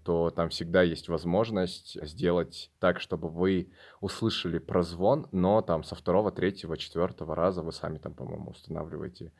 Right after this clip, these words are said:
с какого раза этот прозвон будет проходить. И ещё один лайфхак. Точнее, я не знаю, это лайфхак можно назвать или нет. Это супер-мега важно, какой у вас матрас.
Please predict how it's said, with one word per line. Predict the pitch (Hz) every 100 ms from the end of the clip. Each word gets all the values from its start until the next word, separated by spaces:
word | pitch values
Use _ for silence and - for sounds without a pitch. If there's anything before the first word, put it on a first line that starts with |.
| _
с | -
какого | _ 80 80
раза | 78 78 78 - - -
этот | 76 73 -
прозвон | 78 78 82
будет | - 69 - _ _ - _
проходить. | - - 82 76 - _ _ 120
И |
ещё | 110 110 - 127
один | 110 95
лайфхак. | 87 87 - 101 139 - _ _ _ -
Точнее, | 107 - 101
я | 104
не |
знаю, | 107 98
это | 92
лайфхак | 85 90 - 90 -
можно | 87 90 85
назвать | 87 87 82 -
или | 73
нет. | 85 90 -
Это | - 85 82
супер-мега | - 107 - 90 90 90 90 85
важно, | 87 92 95 90 85 82 82
какой | 80 - 95
у | 90
вас | 87 87
матрас. | 87 92 156 -